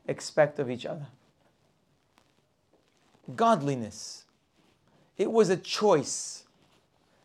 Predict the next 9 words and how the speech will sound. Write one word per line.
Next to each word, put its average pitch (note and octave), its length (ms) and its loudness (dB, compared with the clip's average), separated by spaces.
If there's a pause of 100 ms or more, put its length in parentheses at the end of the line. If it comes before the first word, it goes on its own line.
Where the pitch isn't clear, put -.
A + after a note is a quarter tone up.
(160)
that C#3+ 380 2
people A3 560 0 (1400)
would C#3 160 -2
have D3+ 340 -2
to D#3 100 -6
make. B2+ 400 -4 (1000)
Who D#4 340 10
would A#3 280 2
choose F#3 680 0